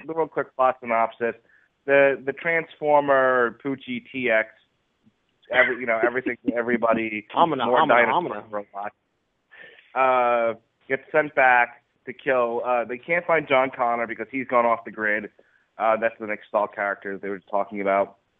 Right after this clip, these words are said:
Speaker 1: So she's sent back to kill all of his lieutenants, including his wife, who's Claire Danes. Um, uh, uh,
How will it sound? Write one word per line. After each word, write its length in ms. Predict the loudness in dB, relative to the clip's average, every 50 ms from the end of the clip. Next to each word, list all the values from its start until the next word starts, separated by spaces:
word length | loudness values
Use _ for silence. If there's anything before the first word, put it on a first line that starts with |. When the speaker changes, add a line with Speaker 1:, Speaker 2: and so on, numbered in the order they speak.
| _ _ _ _ _ _ _ _ _ _ -14 -4
Speaker 1:
So 200 | 2 2 2 2 2 -4 -18 -20 -20 _ -10 -4
she's 140 | -4 -4 0 2
sent 180 | 0 0 2
back 240 | 2 2 2 2 -2
to 60 | -8
kill 240 | -20 -2 2 2 2
all 240 | 2 2 0 0 -2
of 60 | -4
his 120 | -6 -10 -12 -10
lieutenants, 460 | -18 -18 -6 -4 -2 0 0 -2 -4 -8
including 500 | -14 -14 -8 -6 -4 -4 -4 -6 -8 -8
his 280 | -6 -6 -4 -4 -6 -6 _
wife, 260 | 2 2 2 2 2 -4 _
who's 140 | -16 -16 -16 _ _
Claire 180 | -6 -4 -4 -2
Danes. 400 | -2 -2 -2 -2 -2 -2 -4 -6 -10 _ _ -20 -20 -20 _ -20 -20 -20 _ _ _ 2
Um, 580 | 4 6 8 8 6 6 4 2 -2 -6 -8 -10 _ _ _ _ _ _ _ _ _ _ _ _ _ _ _ _ _ _ _ _ _ _ _ -20 -20 -20 -20 -20 -20 -20 -20 -20 _ _ _ _ _
uh, 60 | 6
uh, 720 | 8 8 8 8 6 4 0 -2 -6 -6 -2 -2 -2 -2